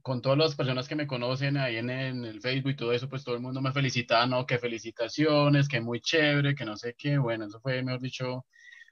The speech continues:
digamos que fueron como tres días de, de fama, por así decirlo, porque todo el mundo, "Uy, no, que así, que muy chévere", no sé, me mandaban, eh, WhatsApp, todo, mejor dicho, estuvo, estuvo muy chévere por ese lado.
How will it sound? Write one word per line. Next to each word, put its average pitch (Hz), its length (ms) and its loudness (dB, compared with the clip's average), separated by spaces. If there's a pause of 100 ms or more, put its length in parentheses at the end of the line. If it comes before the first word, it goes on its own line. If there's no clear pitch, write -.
(140)
digamos 135 320 4
que 160 100 4
fueron 139 220 4
como 151 240 4
tres 135 200 4
días 147 240 10
de, 135 440 4
de 117 120 4
fama, 165 300 4
por 151 120 0
así 123 140 2
decirlo, 156 320 0
porque 151 200 -4
todo 123 120 0
el 127 60 0
mundo, 135 200 2
"Uy, 208 140 2
no, 151 160 2
que 143 100 2
así, 143 280 4
que 156 120 4
muy 147 160 6
chévere", 165 400 6
no 147 120 2
sé, 139 100 0
me 135 60 2
mandaban, 131 460 6
eh, 143 180 6
WhatsApp, 147 600 6
todo, 147 220 2
mejor 117 200 0
dicho, 131 280 -6
estuvo, 127 340 -6
estuvo 127 240 -4
muy 156 160 0
chévere 143 220 2
por 139 100 0
ese 117 160 -4
lado. - 260 2